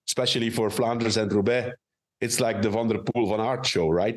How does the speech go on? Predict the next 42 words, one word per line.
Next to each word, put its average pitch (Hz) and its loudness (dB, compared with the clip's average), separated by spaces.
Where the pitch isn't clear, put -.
Uh, 87 4
those 104 0
two 107 2
guys 101 2
against 95 0
each - 0
other. 135 -2
Um, 90 2
w-, 92 4
w-, 101 2
um, 98 2
Pogacar 110 0
has 98 -2
decided 101 0
that 95 0
he's 92 0
not 90 0
doing 120 4
Flanders, 151 -2
and 107 -2
Van 117 0
Aert 131 -2
has 120 -2
decided 120 -2
he's 110 2
not 113 0
doing 113 0
Milan-San 110 0
Remo. 101 0
So 95 0
Van 101 0
Aert 120 0
is 107 -2
an 107 2
interesting 107 -2
project, 98 0
in 92 0
my 82 0
opinion. 90 0
You 98 2
know, 95 2
he, 95 0